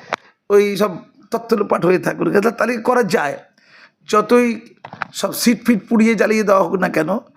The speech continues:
সমস্ত ড্যামেজ করে দেওয়া হোক না কেন, তাহলে তালিকা তো করা যায়, প্রমাণ হলো, মাননীয়া, প্রমাণ হলো, ও মাননীয়া, প্রমাণ হয়েছে তো। তাহলে এটা পাঁচ মাস আগে করলে তো যোগ্যরা মরতো না। সুপ্রিম কোর্ট তো পাঁচ মাস আগে চেয়েছিল, তালিকা দিন, তালিকা দিন, কাঁকড়ার চাল আলাদা করুন,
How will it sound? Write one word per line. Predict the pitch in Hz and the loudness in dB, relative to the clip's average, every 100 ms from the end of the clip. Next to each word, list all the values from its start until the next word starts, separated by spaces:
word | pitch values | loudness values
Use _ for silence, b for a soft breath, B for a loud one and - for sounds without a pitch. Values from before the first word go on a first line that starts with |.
| B B B | B B B
সমস্ত | - 190 190 - 208 190 185 - _ _ _ - | -8 -2 -2 0 0 0 -2 -8 _ _ _ -4
ড্যামেজ | 214 247 - | 0 0 0
করে | - 208 | 0 2
দেওয়া | 180 156 | 2 0
হোক | 151 | -2
না | 160 | -6
কেন, | 143 143 180 | -4 -4 -6
তাহলে | - - - 220 | -10 -20 -8 -8
তালিকা | 233 214 214 214 | -4 -2 -2 0
তো | 233 240 | 0 0
করা | 277 277 | 0 2
যায়, | 185 277 254 196 | 2 2 2 0
প্রমাণ | 170 208 208 | 0 0 2
হলো, | 196 226 - _ _ _ _ _ _ _ - | 0 -4 -12 _ _ _ _ _ _ _ -4
মাননীয়া, | 202 202 196 202 196 - - | -4 -4 -4 -4 -8 -10 -6
প্রমাণ | 190 170 | -2 -2
হলো, | 160 180 254 | -4 -8 -6
ও | - 262 | 2 2
মাননীয়া, | 233 185 160 143 131 135 - | 2 -2 -6 -12 -16 -12 -2
প্রমাণ | 196 | 0
হয়েছে | 226 247 | 2 0
তো। | 254 160 139 - B B | -2 -4 -6 -12 B B
তাহলে | 208 247 | -2 2
এটা | 240 | 2
পাঁচ | 254 - 220 202 | 0 0 0 0
মাস | 220 226 | 0 2
আগে | 233 240 | 2 2
করলে | 240 247 | 2 2
তো | 226 | 0
যোগ্যরা | 190 170 190 202 | 2 2 2 0
মরতো | 180 - | -4 -10
না। | 123 - _ _ _ b b b | -16 -18 _ _ _ b b b
সুপ্রিম | - 190 170 226 | -4 -2 0 0
কোর্ট | 226 247 | 0 0
তো | |
পাঁচ | 208 208 | 0 0
মাস | 196 208 | 0 0
আগে | 226 262 | 0 0
চেয়েছিল, | - 247 254 - 160 | 0 -2 -2 -4 -10
তালিকা | - - 311 - | -4 -4 -2 -4
দিন, | - 139 - | -6 -6 -4
তালিকা | - 320 - | -4 -2 -4
দিন, | - 160 | -4 -4
কাঁকড়ার | 160 - 208 285 285 | -4 -4 -4 0 -2
চাল | - 269 | 0 -2
আলাদা | 240 277 269 | 0 0 0
করুন, | - 147 143 135 | -4 -6 -8 -12